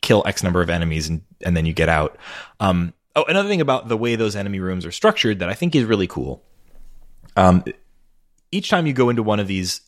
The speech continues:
uh, arenas, uh, it will, it has a certain number of phases, and it tells you how many. Mostly there's seven phases. Uh, and for each phase, you have to kill a certain number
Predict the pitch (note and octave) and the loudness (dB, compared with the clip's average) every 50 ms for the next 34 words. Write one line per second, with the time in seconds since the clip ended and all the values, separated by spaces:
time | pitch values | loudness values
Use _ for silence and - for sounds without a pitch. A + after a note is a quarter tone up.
0 | _ _ - F#2 E2+ - G2+ G#2+ G2+ G#2 G2 E2+ D2+ A1+ A#1+ B1 - - - - | _ _ -4 -4 -2 2 2 2 4 4 2 2 0 -4 -2 0 0 0 0 -2
1 | _ - - - - - - _ - F#2 E2+ D#2+ E2 F2 - - - - _ _ | _ -20 -20 -20 -20 -20 -20 _ -2 0 0 2 2 0 -2 -6 -12 -20 _ _
2 | _ A#2 F#2+ F2+ G#2+ G#2+ G#2+ G#2 G#2 G2+ G2+ - - - - - B2 B2 A#2+ A2+ | _ -2 -2 0 0 2 2 4 4 4 2 0 -4 -10 -12 -10 -6 -6 -2 0
3 | D3 D3+ C3 C3+ A#2+ - - - D3 C3+ C3 B2 B2 A#2 G#2+ G#2 - - - F#2 | 0 2 2 0 0 0 0 0 0 0 0 0 2 2 0 0 -2 -4 -4 -2
4 | F#2 F#2+ F2 - C2+ C2 C2+ - F#2 F#2+ F#2 F#2 A#2+ - - _ - - D3+ D3+ | -2 -2 -2 -4 -6 -6 -6 -4 -4 -4 -2 -4 -4 -6 -6 _ 0 2 2 4
5 | A#2+ B2 B2 A2 - B2+ A#2 G#2 G#2 F#2 E2+ E2 E2 E2+ F2+ F#2+ F#2+ - - G#2 | 4 2 0 0 0 0 0 0 0 -2 -4 -4 -6 -4 -4 -4 -4 -4 -4 -2
6 | F2+ F2 E2 - - - G#2 F#2+ F#2+ G#2 G2+ G2 - F#2 E2 D#2 D2+ D2+ - B1 | -2 -2 -2 0 0 2 2 2 0 0 -4 -2 0 0 0 0 0 -2 -4 -6
7 | A1+ A#1+ - - - - - - - - - - - _ - F#2 - - A2 G#2+ | -6 -6 -4 -4 -4 -4 -6 -12 -18 -20 -20 -20 -10 _ -2 -2 0 0 0 -2
8 | G#2+ - B2+ - C#3+ G3 F3+ - - - C#3+ A#2 G2+ F2+ F2+ F#2 F#2+ G2+ - G#2 | 0 -2 -2 -2 0 -2 -2 -4 0 2 2 4 4 2 2 0 -2 -4 -6 -4
9 | A2 A#2+ - - A#2 - _ - - G#3+ F3 B2 A2+ G#2+ G#2+ G#2 - _ _ _ | -2 -4 -4 -4 -10 -12 _ 0 4 4 6 6 6 4 2 0 -2 _ _ _
10 | _ _ _ _ - - - - - E3 F3 - F#3 F3+ E3 D3 C3 B2 A#2+ A#2 | _ _ _ _ -6 -4 -4 -2 0 0 -2 0 0 -2 0 0 0 0 0 2
11 | A#2 A#2 A2+ | 2 2 2